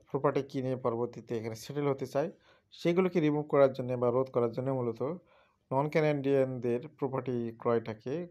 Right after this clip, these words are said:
গভর্নমেন্ট বন্ধ করতেছে। বিশেষ করে যারা ব্ল্যাক মার্কেটের টাকা দিয়ে প্রপার্টি কিনে, তখন,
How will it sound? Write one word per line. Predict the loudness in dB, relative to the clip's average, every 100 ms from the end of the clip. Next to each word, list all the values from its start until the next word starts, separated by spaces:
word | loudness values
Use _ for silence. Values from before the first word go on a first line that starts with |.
| _ _
গভর্নমেন্ট | 0 0 0 -2
বন্ধ | -2 0
করতেছে। | -2 -4 -6 -8 -10 -12 _ -20 _ _ 0
বিশেষ | 0 2
করে | 4 6
যারা | 8 8 6 4 -4 -4
ব্ল্যাক | 4 4 4 0
মার্কেটের | -2 -2 -6 0 2 2 2 -2 -12 -4
টাকা | -4 0
দিয়ে | -2 0 0 -2 -6 -6
প্রপার্টি | 0 0 0
কিনে, | -4 -4 -4
তখন, | -4 -6 -4 -6